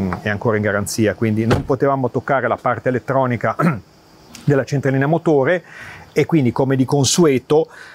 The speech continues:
abbiamo montato, la si vede qua ormai è stata montata,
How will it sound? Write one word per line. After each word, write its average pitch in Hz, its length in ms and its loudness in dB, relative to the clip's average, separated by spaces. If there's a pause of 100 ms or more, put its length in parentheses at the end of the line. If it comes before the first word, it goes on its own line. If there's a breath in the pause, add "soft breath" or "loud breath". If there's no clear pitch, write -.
(120)
abbiamo 127 440 0
montato, 123 540 0
la 104 100 -2
si - 160 -2
vede 117 220 2
qua 117 100 0
ormai 104 200 -2
è - 20 -10
stata 104 180 -4
montata, 123 640 0